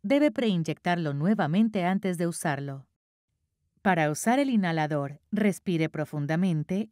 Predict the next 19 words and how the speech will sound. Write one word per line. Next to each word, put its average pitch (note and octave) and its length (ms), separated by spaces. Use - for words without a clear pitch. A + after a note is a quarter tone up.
exhale C4+ 560
lentamente, F3+ 920
vaciando C#4 560
lo A3+ 100
máximo D#3+ 440
posible E3+ 440
los D3+ 200
pulmones E3 540
para B3 200
recibir F#3 420
el D3+ 120
medicamento. F3 840
Cuando D#3+ 320
termine A3 480
de F#3+ 160
exhalar, D3+ 640
levante A#3+ 520
el C4+ 100
inhalador, G3 640